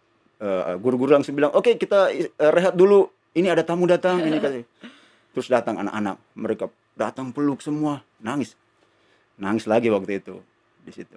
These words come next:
Speaker 2: Dan mereka merasa terhibur dengan kehadiran
Speaker 1: Iya.
Speaker 2: K T D sebagai Spider-Man di situ.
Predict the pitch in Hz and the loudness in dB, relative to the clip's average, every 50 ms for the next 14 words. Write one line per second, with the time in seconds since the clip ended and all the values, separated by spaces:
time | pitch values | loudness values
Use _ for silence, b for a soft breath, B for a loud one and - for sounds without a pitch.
0 | - - _ - 190 190 196 196 196 196 196 202 233 240 226 214 208 202 - 214 | -20 -20 _ -12 -8 -6 -6 -4 -2 -2 -2 -2 -2 -2 0 0 -2 -2 -4 -6
1 | - 214 202 180 196 208 196 185 196 202 196 190 180 175 170 170 175 170 170 170 | -8 -8 -8 -6 -6 -6 -4 -2 -2 -2 -2 -2 -2 -2 -2 -2 -4 -6 -6 -8
2 | 180 175 180 170 170 165 156 104 95 90 - 87 85 82 82 87 - - 185 185 | -6 -6 -4 -4 -4 -4 -4 -4 -6 -6 -8 -8 -8 -10 -12 -12 -12 -12 -10 -8
3 | - 185 185 180 - 185 190 180 180 185 - - 185 185 180 180 185 185 190 185 | -6 -6 -6 -6 -4 -2 -2 -2 -2 -4 -4 -4 -2 -2 0 0 -2 -2 -2 0
4 | 180 175 175 170 170 165 180 175 - 170 | 0 2 2 0 0 -2 -4 -6 -6 -8